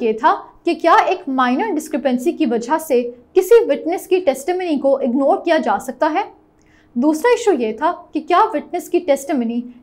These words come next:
इस basis पर disregard हो सकती है कि witness और डिसीज में एक relationship था। पहले issue पर court ने कहा कि जहां तक prosecution witnesses की testimony में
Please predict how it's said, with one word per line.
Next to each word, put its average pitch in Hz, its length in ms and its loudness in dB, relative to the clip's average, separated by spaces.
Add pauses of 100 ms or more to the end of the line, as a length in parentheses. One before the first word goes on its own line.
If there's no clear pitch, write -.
(140)
इस 453 160 2
basis 277 340 0
पर 349 120 -4
disregard 277 560 -2
हो 226 120 -2
सकती 285 340 -6
है 370 140 -4
कि 370 120 -2
witness 240 460 -4
और 285 100 2
डिसीज 254 400 -6
में 277 60 -6
एक 262 100 -8
relationship 247 500 -2 (100)
था। 440 80 6 (200)
पहले 359 280 6
issue 427 200 4
पर 427 180 0
court 254 260 2
ने 240 80 -6
कहा 285 320 0 (300)
कि 320 80 0
जहां 302 400 2
तक - 220 2
prosecution 294 720 -2
witnesses 269 460 -4
की 330 120 -2 (120)
testimony 294 500 -2
में 240 260 -4